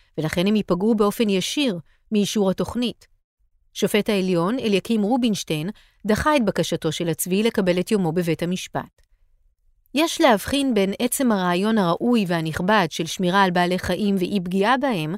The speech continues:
כתב רובינשטיין, "לבין השאלה אם בעל החיים הוא צד ישיר לעתירה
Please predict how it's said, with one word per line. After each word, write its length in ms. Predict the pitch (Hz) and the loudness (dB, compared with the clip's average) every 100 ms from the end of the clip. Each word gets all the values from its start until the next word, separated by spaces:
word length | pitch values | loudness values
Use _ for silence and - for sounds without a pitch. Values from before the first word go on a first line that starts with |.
| - _ _ - | -10 _ _ -8
כתב 320 | 185 170 156 | -2 0 0
רובינשטיין, 680 | 160 160 165 160 175 180 247 - _ _ - | 0 -2 -2 -4 -4 -4 -6 -12 _ _ 0
"לבין 260 | 220 254 330 | 4 4 2
השאלה 500 | - 262 226 285 294 | 0 0 2 2 2
אם 180 | 185 180 | 0 2
בעל 220 | 202 226 | 2 2
החיים 340 | 226 214 233 | 0 -2 0
הוא 120 | 233 | 0
צד 280 | 196 - 214 202 | 0 -2 -2 0
ישיר 420 | 202 - 247 233 | -2 -2 0 2
לעתירה 600 | 202 185 - 202 247 | 2 0 -2 -2 0